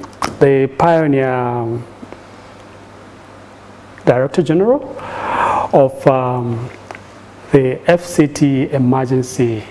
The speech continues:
uh, management agency, fema. There's something striking about his, uh, his pro-, profile. He's, uh, he's an expert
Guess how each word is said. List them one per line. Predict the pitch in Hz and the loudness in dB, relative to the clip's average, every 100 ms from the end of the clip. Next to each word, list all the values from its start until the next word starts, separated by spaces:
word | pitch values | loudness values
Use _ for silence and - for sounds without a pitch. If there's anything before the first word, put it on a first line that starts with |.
| - - - - - - - - | -16 -18 -18 -18 -16 -16 -12 -4
uh, | 123 120 110 104 - - - - - - | -2 0 -2 -4 -8 -12 -10 -10 -10 0
management | 143 131 131 123 131 120 - | 2 2 2 0 0 0 0
agency, | 147 127 117 117 - 113 117 | 0 2 0 -2 -2 -2 -4
fema. | 120 - - 135 113 - - - - - - - - - - - - - - - - - - - - - - - | -6 -12 0 0 2 -2 -4 -16 -10 -6 -4 -4 -4 -4 -4 -6 -12 -20 -20 -20 -20 -20 -20 -20 -20 -20 -2 2
There's | 170 | 4
something | - 254 269 | 6 6 4
striking | 202 - 240 254 208 156 | 2 4 6 6 4 4
about | 131 120 | 4 2
his, | 127 123 - - - | 0 -4 -2 0 2
uh, | 120 | 0
his | - 151 131 | 0 0 -2
pro-, | - 156 165 | 0 0 2
profile. | - 165 175 147 135 170 | 6 6 6 2 2 2
He's, | 175 175 165 - | 2 4 2 4
uh, | 160 147 151 - - - - - - - - - - | 4 4 0 -4 -4 -4 -4 -8 -10 -16 -20 -2 4
he's | 170 160 - - - - - - - - | 4 2 -6 -10 -14 -20 -20 -20 -6 -2
an | 180 226 | 2 2
expert | 233 - - 107 - - | 2 0 -2 -2 -4 -10